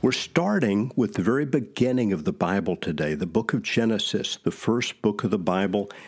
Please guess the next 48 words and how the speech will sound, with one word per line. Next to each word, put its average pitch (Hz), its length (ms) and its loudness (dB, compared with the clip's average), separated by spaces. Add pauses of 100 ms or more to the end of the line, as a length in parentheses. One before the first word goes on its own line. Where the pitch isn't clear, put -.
(240)
And 101 140 2
in 98 100 0
the 87 80 0
first - 540 -2
chapter 120 680 -2 (140)
of 90 160 0
Genesis, 104 720 0 (100)
we 98 140 2
read, 104 480 0 (360)
"In 170 200 2
the 170 80 2
beginning, 123 720 2 (420)
God 120 460 2
created 98 640 2
the 113 40 2
heavens 90 500 -2
and 92 140 2
the 107 80 4
earth. - 400 -2 (380)
The 85 160 2
earth 85 280 0
was - 240 0
without 95 380 0
form 104 340 2
and 101 160 2
void, 98 480 2
and 85 280 -2
darkness 135 600 0
was 123 160 2
over 104 220 2
the 98 100 2
face 104 400 2
of 110 100 2
the 101 100 2
deep, 85 340 0 (400)
and 90 160 2
the 76 100 0
Spirit 127 600 0
of 110 160 -2
God 101 480 0
was - 200 -2
hovering 117 500 0
over 101 200 0
the 156 120 0
face - 400 0
of 123 80 2
the 117 80 2
waters. 98 420 0